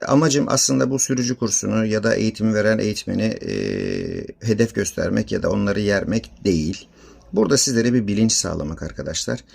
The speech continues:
Sizlerden ricam sürücü kurslarına kayıt yapılırken öncelikli olarak kaç ders alacağınız, hangi motorlarla eğitim alacağınız, dersleri kimden alacağınız, bunları güzelce bir araştırmanızı istiyorum. Her şey para demek değil.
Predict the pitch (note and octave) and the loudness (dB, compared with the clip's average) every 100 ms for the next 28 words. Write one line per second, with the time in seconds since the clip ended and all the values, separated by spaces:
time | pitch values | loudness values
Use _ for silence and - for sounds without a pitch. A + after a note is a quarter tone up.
0 | - _ - - E3 E3 F3 D#3+ A#2+ A#2 | -20 _ -4 -2 0 4 6 6 4 2
1 | A#2 F#2+ E2+ - _ _ _ _ - - | 4 2 2 -8 _ _ _ _ -12 -4
2 | C#3 D3 E3 E3 C3 - G#2+ G2+ A2+ A#2 | -2 -2 -4 -4 -4 0 0 2 2 2
3 | A2+ G#2+ G#2+ G2+ E2+ F2 - _ _ - | 0 0 -2 0 -2 -4 -6 _ _ 0
4 | C3+ C#3+ C#3+ C#3+ - A#2+ G#2 B2 - - | 4 6 4 0 2 4 4 2 -2 -6
5 | E3 - A#2 G#2+ - G2+ F#2 F#2+ E2+ - | -2 0 0 0 0 -2 -2 -2 -2 -2
6 | - - - - C3+ B2 A2 G#2+ G#2 G2 | -2 -4 -8 0 2 4 2 2 0 2
7 | F#2+ F#2 F#2+ F2+ F2+ F2+ E2+ - B1+ - | 0 -4 -6 -4 -4 -4 -4 -6 -4 -4
8 | - G#2 G#2+ A2 A2+ - G2+ G#2 G#2+ G2 | 0 0 2 0 -2 -2 0 2 2 0
9 | F2 F2 - - D#3 E3 B2+ A2+ B2 A2+ | -2 -4 -4 -6 -2 2 2 2 4 4
10 | G#2 - G2 G2+ - G2 G2 F#2+ F#2 - | 4 0 0 -2 -4 -2 -2 -2 -4 -6
11 | - D#2 E2+ A2 G#2 G2+ - G#2 G2 F2+ | -6 -8 -2 -2 0 -2 -2 -2 0 2
12 | A#2 A#2+ _ E2+ E2 D2 | 0 -2 _ -2 0 -2